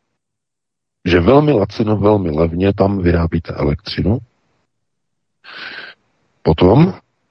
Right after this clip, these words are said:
ji vyvážíte sem do Německa, do Lipska na burzu, tady ji necháváte prodávat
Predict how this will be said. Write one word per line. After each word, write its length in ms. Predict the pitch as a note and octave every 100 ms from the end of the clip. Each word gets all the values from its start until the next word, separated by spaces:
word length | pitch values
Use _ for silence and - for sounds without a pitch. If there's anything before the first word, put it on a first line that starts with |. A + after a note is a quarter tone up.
| _ _
ji 360 | F#2+ F#2+ F#2 F2+
vyvážíte 1040 | F#2+ F#2+ G2 F#2+ - F2 - E2+ E2+ E2+ E2+ - -
sem 500 | - F#2 E2+ E2 D#2
do 100 | D#2
Německa, 760 | D#2 D#2+ D#2+ - - D#2+ D#2 -
do 100 | -
Lipska 520 | D2 C#2+ - - D2 - - _ _ _ -
na 80 | C2+
burzu, 360 | - D#2+ A#2+ E3+ - _ _ _ _ _ _ _ _ _ _ _ _ _ _ _
tady 420 | G#2+ G2 G2 F#2+ - _ _ _ _ _ _ _ _ -
ji 180 | F#2 F#2
necháváte 720 | F2 G#2 F#2 F2+ F2+ F2 E2
prodávat 560 | - D#2 D#2+ F2 A#2